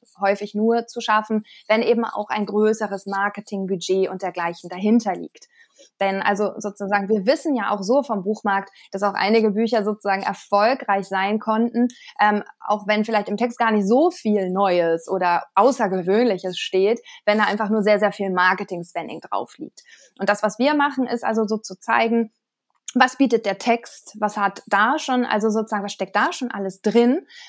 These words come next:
was sozusagen noch entwickelt werden könnte.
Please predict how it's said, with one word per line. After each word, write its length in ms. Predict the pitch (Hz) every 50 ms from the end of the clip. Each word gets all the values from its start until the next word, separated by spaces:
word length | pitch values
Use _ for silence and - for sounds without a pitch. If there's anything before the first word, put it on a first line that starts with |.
| -
was 160 | - 226 226
sozusagen 580 | - 233 233 220 240 233 190 214 208 208 208 220
noch 160 | 214 214 208
entwickelt 480 | - - 185 170 240 262 247 226 190 170
werden 300 | 180 180 175 165 160 -
könnte. 380 | - - 170 151 156 - -